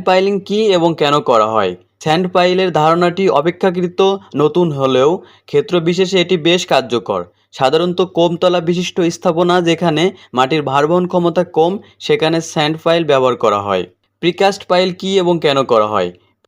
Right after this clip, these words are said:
প্রিকাস্ট পাইলের ক্ষেত্রে সম্পূর্ণ পাইল আগে কাস্টিং বা ঢালাই করা হয় সুবিধা মতো স্থানে, তারপর এটি মেশিনের সাহায্যে বা হ্যামারিং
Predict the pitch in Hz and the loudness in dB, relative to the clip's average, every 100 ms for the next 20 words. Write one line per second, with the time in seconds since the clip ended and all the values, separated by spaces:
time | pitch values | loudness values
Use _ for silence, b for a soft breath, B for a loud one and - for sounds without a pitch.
0 | _ _ 170 175 208 208 - 175 180 190 | _ _ -6 0 -2 -2 0 0 2 -2
1 | 185 175 170 143 156 - 160 165 180 180 | -2 -4 -2 -4 -4 0 -2 0 0 0
2 | 170 160 175 - 139 151 170 156 160 - | 2 0 0 0 -2 0 0 0 -2 -2
3 | 180 175 151 143 147 147 139 147 160 151 | -2 0 0 2 2 2 2 4 2 2
4 | 151 156 143 131 135 135 139 123 - 123 | 0 0 -2 0 0 0 0 -2 -4 -10
5 | 98 90 _ b - 139 170 185 185 175 | -8 -10 _ b -2 -2 0 0 0 0
6 | 190 175 165 185 185 180 175 160 156 156 | 0 0 0 0 0 0 0 0 0 0
7 | 175 175 175 156 147 151 | -2 0 -2 -2 0 0